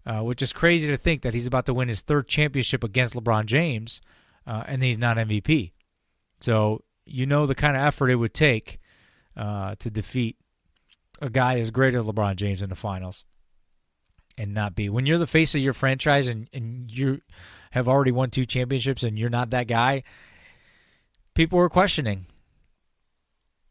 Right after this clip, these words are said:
his standing among all the greats, among all the current players. Um, can he show up on the big stage? Well, here we are. It's the big stage, and he's here.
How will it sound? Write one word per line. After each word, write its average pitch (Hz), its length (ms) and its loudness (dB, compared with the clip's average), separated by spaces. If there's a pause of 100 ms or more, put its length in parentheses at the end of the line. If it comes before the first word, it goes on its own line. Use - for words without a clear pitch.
(600)
his 139 220 -4
standing 151 520 -2
among 123 260 0
all 123 160 4
the 123 80 2
greats, 131 580 0 (220)
among 117 260 -4
all 123 140 2
the 127 60 0
current 135 280 2
players. - 580 -2 (240)
Um, 95 640 -8
can 110 140 -4
he 110 60 -2
show 139 200 4
up 131 100 2
on 143 100 0
the 139 60 -2
big 147 160 0
stage? 139 420 0
Well, 123 260 4
here 139 160 4
we 156 160 4
are. 156 200 4
It's 127 120 -2
the 151 80 -2
big 143 180 2
stage, 160 320 2
and 147 100 -2
he's 147 140 0
here. 127 300 2